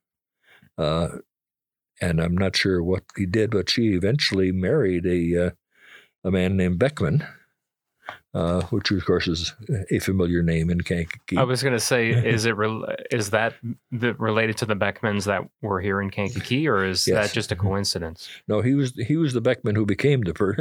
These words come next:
Speaker 1: the, the s-, ancestor of all
Speaker 2: Okay.
Speaker 1: Beckmans in Kankakee, or at least
Speaker 2: Okay.
Speaker 1: most of them.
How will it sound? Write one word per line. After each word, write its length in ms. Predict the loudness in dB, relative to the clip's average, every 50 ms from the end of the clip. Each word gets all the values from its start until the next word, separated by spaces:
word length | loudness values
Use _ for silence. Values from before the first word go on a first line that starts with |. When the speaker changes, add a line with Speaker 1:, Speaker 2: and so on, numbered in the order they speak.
| 0 0
Speaker 1:
the, 280 | 0 0 0 -2 -2 -6 -10 -6 -2
the 140 | -2 -2
s-, 380 | -2 -2 -6 -6 -8 -8 -12 -10 -4
ancestor 540 | -2 -2 0 0 0 0 0 -2 0 0 0
of 80 | 2 2
all 120 | 2 2
Speaker 2:
Okay. 80 | 2 2 0 -2
Speaker 1:
Beckmans 280 | -2 -2 -4 -2 -2 -2
in 100 | -4 -2
Kankakee, 520 | -2 -2 -2 -2 -4 -8 -8 -4 -2 -2
or 40 | 0 0
at 40 |
least 180 | -2 -2 -2 -2
Speaker 2:
Okay. 80 | 0 -2
Speaker 1:
most 220 | -2 -2 -2 -4
of 80 | -4 -4
them. 180 | -4 -6 -6